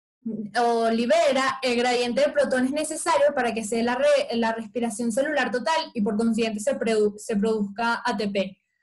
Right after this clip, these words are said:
al eliminar ese gradiente de protones,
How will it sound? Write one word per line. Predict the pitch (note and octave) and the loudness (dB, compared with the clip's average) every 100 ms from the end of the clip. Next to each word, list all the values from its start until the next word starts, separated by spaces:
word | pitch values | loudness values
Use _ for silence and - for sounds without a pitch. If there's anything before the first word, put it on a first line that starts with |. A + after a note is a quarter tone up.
| _ _ _ _ - | _ _ _ _ -2
al | B3 B3+ B3 A#3+ A3+ G#3+ G#3 | 0 2 2 2 0 0 0
eliminar | B3+ C#4 C4+ C4+ C4+ | 2 2 2 2 0
ese | C#4+ F4 | 2 2
gradiente | D4+ C#4 C4+ D#4+ | 4 2 2 0
de | E4 | 2
protones, | F4+ F4+ E4+ C4+ C#4+ | -2 0 0 0 -4